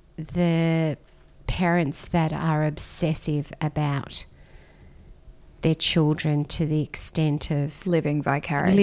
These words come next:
Speaker 1: living
Speaker 2: through.
Speaker 1: vicariously through their child, and actually, um, not, not thinking in a, in a, in a probably a balanced manner as to what's going to happen to that child. I, I've seen a lot of children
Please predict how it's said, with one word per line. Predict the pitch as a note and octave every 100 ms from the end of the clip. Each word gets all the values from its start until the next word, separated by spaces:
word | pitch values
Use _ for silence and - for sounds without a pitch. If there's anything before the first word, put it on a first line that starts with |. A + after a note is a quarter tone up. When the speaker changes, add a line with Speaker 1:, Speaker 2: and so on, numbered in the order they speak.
| F#3
Speaker 1:
living | D#3+
Speaker 2:
through. | D3 D#3 -
Speaker 1:
vicariously | D#3+ C#3+ - D3+
through | - D3+
their | D3+
child, | - D3+ C#3 C#3+ - - -
and | - D4+
actually, | E4 D#4 - B3+ A#3 A3 G3
um, | G3+ G3+ G3+ F#3+ - - - -
not, | C#4 - -
not | A#3 A#3+ -
thinking | - - A3+ G#3+ A3 G#3 G3 G3 - - - - - - -
in | G#3 G3+
a, | G3 F3+ F3 - - - -
in | F#3+
a, | F#3 F3+ E3+ - - -
in | G3 F#3+
a | F#3 E3+ - - - - -
probably | B3 B3+ G3+
a | E3+
balanced | D3+ F3+ F#3 F#3+ E3 -
manner | F3+ F3+ F3+
as | E3+ -
to | F#3
what's | E3+ F#3 -
going | - E3
to | D#3+
happen | A#3 C4+ D4+
to | - F#3+
that | E3 D#3+
child. | - - D#3 D3+ D#3+
I, | F#3 F#3 F3+
I've | F#3+ F#3+
seen | - B3+
a | A#3+
lot | A#3 A#3+
of | A#3
children | - A#3+ A#3 A3 G#3